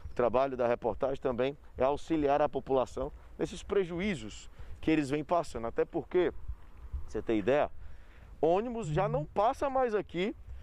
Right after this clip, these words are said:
por conta deste fato. Rua treze, Planalto Itaperi, na altura do numeral setenta e cinco, um buraco que já tem três anos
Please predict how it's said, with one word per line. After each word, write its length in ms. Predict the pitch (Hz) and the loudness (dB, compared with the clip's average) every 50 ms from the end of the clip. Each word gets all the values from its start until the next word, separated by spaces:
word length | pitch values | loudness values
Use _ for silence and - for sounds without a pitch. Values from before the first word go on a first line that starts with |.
| - - - | -14 -14 -2
por 180 | - 247 247 - | 0 0 0 0
conta 440 | - - 143 143 151 147 - 175 202 - - - - | 2 2 4 4 4 2 -2 -6 -6 -8 -14 -16 -10
deste 340 | - 127 147 156 147 - 185 | -2 2 2 2 2 0 -6
fato. 400 | 165 - 175 160 131 92 - - - - - - - - - - - - - - - | -2 2 2 4 4 2 -2 -8 -16 -18 -16 -12 -12 -12 -12 -12 -16 -16 -16 -16 -2
Rua 300 | - 170 247 285 269 208 | 2 4 4 4 4 2
treze, 400 | - - 180 190 202 214 196 - | 2 2 2 4 4 2 0 -2
Planalto 440 | - - 165 151 151 165 185 185 170 | 0 2 2 4 6 4 4 4 0
Itaperi, 520 | 170 - 160 147 - 135 123 117 131 147 | 2 2 2 2 2 0 0 2 2 2
na 80 | 143 143 | 4 4
altura 360 | 135 127 120 - 143 147 156 | 4 2 2 0 0 0 0
do 40 | 139 | 0
numeral 400 | 139 147 139 139 131 123 127 123 | 0 2 4 4 4 4 4 2
setenta 400 | - 123 113 - 131 117 - 127 | 2 -4 -4 -4 -4 -4 -2 -2
e 80 | 117 | -2
cinco, 320 | - - - 113 120 - - - - - - - - - - | -2 -4 -4 -4 -4 -4 -6 -10 -10 -10 -10 -8 -8 -6 -2
um 140 | - 135 135 | -2 0 2
buraco 520 | 131 131 127 120 131 139 143 - - - - - - - - - - | 4 4 6 6 4 2 2 -2 -8 -14 -14 -14 -16 -16 -18 -18 -12
que 420 | - 135 143 147 147 143 139 135 - | -4 -2 0 0 2 2 0 -2 -4
já 220 | 120 113 147 143 | 0 2 2 2
tem 180 | 139 - 156 151 151 - - - | 2 2 2 2 2 2 2 2
três 480 | 151 214 240 262 277 254 185 135 120 160 | 2 4 4 2 2 -2 -6 -2 0 2
anos 520 | 165 170 175 180 185 170 - - - - | 2 2 2 0 -2 -6 -6 -12 -14 -16